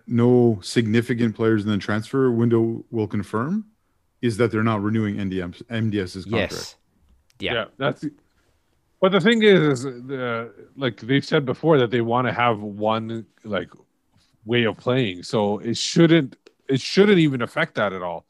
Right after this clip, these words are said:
Speaker 3: Yeah, M D S is gonna play, they're gonna bring players in that can, and eventually find a coach if they do go to M D S that can coach the same way and have the same system. So
Speaker 1: That,
Speaker 3: I don't
Speaker 1: but
Speaker 3: know.
Speaker 1: that's just talk, Steve. That, that's
Speaker 3: Yeah,
Speaker 1: proven
Speaker 3: that is
Speaker 1: talk. They, they've said
Speaker 3: true.
Speaker 1: that for
Speaker 3: True.
Speaker 1: te-, ten years.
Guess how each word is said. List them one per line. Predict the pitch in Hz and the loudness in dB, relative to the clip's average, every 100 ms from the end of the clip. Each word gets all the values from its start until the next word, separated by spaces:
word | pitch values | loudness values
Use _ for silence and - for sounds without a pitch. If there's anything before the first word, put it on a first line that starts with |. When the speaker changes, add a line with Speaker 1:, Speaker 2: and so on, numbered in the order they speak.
| _ _ _ | _ _ _
Speaker 3:
Yeah, | - 117 110 104 90 | -4 0 2 0 -4
M | 113 135 | -4 -2
D | 147 147 | 4 4
S | 147 | 4
is | 147 | 0
gonna | 123 123 | -2 -4
play, | - 131 131 | 0 0 0
they're | 117 110 131 | -4 -4 0
gonna | 135 95 _ | -2 -4 _
bring | 135 135 | -6 -6
players | - 131 120 113 | -2 0 0 -2
in | 120 | -4
that | 107 | -6
can, | 117 101 - _ _ _ | -8 -14 -18 _ _ _
and | 120 127 | -4 0
eventually | 131 131 139 | 0 0 0
find | - 131 117 | 0 0 0
a | |
coach | - 135 135 | 0 2 2
if | 110 | 2
they | 123 110 | -4 -2
do | 127 | 0
go | 120 110 101 107 | -2 -4 -6 -6
to | 104 | -6
M | 95 | -8
D | 98 | -6
S | 107 - | -6 -6
that | 113 | -8
can | - | -10
coach | 95 120 - | -8 -6 -8
the | |
same | - 117 101 | -12 -12 -10
way | 110 110 - _ _ _ | -8 -10 -12 _ _ _
and | 107 101 | -6 -2
have | 104 | -2
the | 98 | -4
same | - 90 | -12 -12
system. | 95 123 - 80 _ _ _ _ _ _ _ _ | -10 -10 -10 -20 _ _ _ _ _ _ _ _
So | - 131 127 | 2 4 4
Speaker 1:
That, | 113 | 2
Speaker 3:
I | 127 | 2
don't | 139 | 2
Speaker 1:
but | 127 | 2
Speaker 3:
know. | 190 | 2
Speaker 1:
that's | - | 2
just | 165 - | -4 -4
talk, | 156 143 - 104 | -2 -2 -4 -14
Steve. | - 101 87 - | -12 -10 -10 -10
That, | 123 147 151 | -2 0 2
that's | 156 - - | 0 -4 -2
Speaker 3:
Yeah, | 135 110 | 2 2
Speaker 1:
proven | - | 2
Speaker 3:
that | 120 | -8
is | 107 | -12
Speaker 1:
talk. | 139 - | -12 -4
They, | 127 | -4
they've | 135 135 139 117 | -2 -4 -4 2
said | 160 | 4
Speaker 3:
true. | 143 | 4
Speaker 1:
that | 151 135 | 2 -2
for | 147 | -8
Speaker 3:
True. | 123 135 | 0 2
Speaker 1:
te-, | - | 2
ten | 127 151 | -4 -6
years. | 147 156 107 82 - | -2 -2 -2 -6 -16